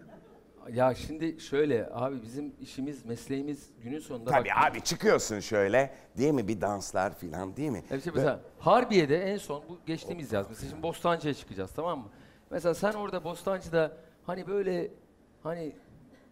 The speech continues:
Speaker 1: salmış, atıyorum bilmem ne, Mustafa'yı seyretmek ben istemem yani
Speaker 2: Ben de
Speaker 1: şahsen.
Speaker 2: istemem.
Speaker 1: İstemezdim yani.
Speaker 2: Ben de.
Speaker 1: Mustafa'yı öyle bilmiyorum ben.
Speaker 2: Hayır.
Speaker 1: Öyle tanımıyorum.
Speaker 2: Ben de hep
Speaker 1: O
Speaker 2: sportif
Speaker 1: enerjiyi
Speaker 2: buluyorum.
Speaker 1: almak istemezdim Mustafa'dan yani.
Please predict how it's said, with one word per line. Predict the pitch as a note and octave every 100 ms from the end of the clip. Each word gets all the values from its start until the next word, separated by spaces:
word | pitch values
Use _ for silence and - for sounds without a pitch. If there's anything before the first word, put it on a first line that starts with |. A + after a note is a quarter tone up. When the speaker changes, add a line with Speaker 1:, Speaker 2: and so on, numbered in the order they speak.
| _ _ _ _
Speaker 1:
salmış, | - - F#3 G3 G3 F#3+ - - - -
atıyorum | - E3 F#3 F#3 F3 D#3
bilmem | F3 F#3+ F#3+
ne, | F#3 E3
Mustafa'yı | F#3 - F3 G3
seyretmek | - F#3 F#3 G3+ -
ben | G#3
istemem | G3 - A#3 A3+ G#3 -
yani | C3
Speaker 2:
Ben | G#2+ G#2
de |
Speaker 1:
şahsen. | A2+
Speaker 2:
istemem. | G#2 C#2
Speaker 1:
İstemezdim | C#2 - A#3 A#3+ - A2+
yani. | -
Speaker 2:
Ben | F3
de. |
Speaker 1:
Mustafa'yı | F3 F#3+ G3+
öyle | G3+
bilmiyorum | G#3 A3 E3 A#2 -
ben. | E2+ -
Speaker 2:
Hayır. | - F#2
Speaker 1:
Öyle | D#3+
tanımıyorum. | E3+ F#3+ A3 C#3 -
Speaker 2:
Ben | C3 C#3
de | B2
hep |
Speaker 1:
O | -
Speaker 2:
sportif | - C3+ -
Speaker 1:
enerjiyi | G3 G3+ F#3+ G3+
Speaker 2:
buluyorum. | A3 E3+
Speaker 1:
almak | F#3 A3
istemezdim | - A#3 B3+ A#3 D#3
Mustafa'dan | C3 - B2 G#2+ G#2 G2+
yani. | F#2 E2+